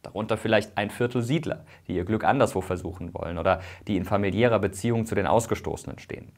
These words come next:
Nach und nach beginnen die Weißen, das Land zu besiedeln.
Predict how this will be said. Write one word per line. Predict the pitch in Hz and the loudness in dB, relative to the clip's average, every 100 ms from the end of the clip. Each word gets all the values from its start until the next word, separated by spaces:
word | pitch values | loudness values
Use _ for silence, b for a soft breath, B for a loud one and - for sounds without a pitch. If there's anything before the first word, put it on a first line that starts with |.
| _ _ B B B B B - | _ _ B B B B B 2
Nach | 120 175 | 2 4
und | 127 | 4
nach | 113 143 151 - - | 6 6 4 -6 -2
beginnen | 104 131 170 156 | 4 6 6 4
die | 117 | 6
Weißen, | 92 98 - 107 | 8 6 4 0
das | 87 | 0
Land | 92 87 87 | 0 0 0
zu | 95 | -2
besiedeln. | 90 87 80 69 - | -2 -2 -4 -6 -12